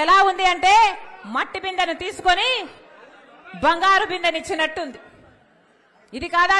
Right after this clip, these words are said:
చేసింది జగనన్న గారు? జగనన్న గారు బీజేపీతో దోస్తీ పెట్టుకున్నారు. బీజేపీతో మీకున్న దోస్తీని, మీకున్న పలుకుబడిని ఉపయోగించి మరి రైల్వే లైన్ ఎందుకు రాలేదో కడప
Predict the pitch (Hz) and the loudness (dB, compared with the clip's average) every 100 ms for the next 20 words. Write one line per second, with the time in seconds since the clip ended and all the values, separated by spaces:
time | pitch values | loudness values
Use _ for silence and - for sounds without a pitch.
0 | 392 403 415 403 381 381 403 403 415 403 | 0 -4 -6 -6 -4 -2 -2 -2 0 0
1 | - - - _ _ _ _ - 311 392 | -2 -16 -20 _ _ _ _ -4 -4 -2
2 | 392 381 359 403 440 359 370 381 392 370 | -2 0 2 2 2 -4 -4 -4 -2 0
3 | 330 339 359 427 403 381 381 349 302 311 | 2 0 0 -4 -4 -6 -6 -6 -4 -4
4 | 359 - - - 180 359 415 403 415 427 | -8 -14 -20 -14 -8 -2 0 0 0 0
5 | 392 392 392 392 359 330 370 392 403 392 | -2 -2 -4 -2 0 2 0 -4 -10 -8
6 | 359 277 381 392 381 311 392 403 392 392 | -8 -10 -6 -6 -4 -4 -4 -2 -4 -4
7 | 381 311 339 381 392 359 - 339 392 - | -8 -8 -2 0 0 -4 -10 -10 -10 -14
8 | - - 233 359 311 311 370 392 403 392 | -20 -10 -6 -4 0 0 0 0 2 0
9 | 370 320 381 392 392 392 392 359 392 359 | -2 -4 -2 0 2 2 2 4 4 2
10 | - - 311 349 381 | -10 -8 -2 0 0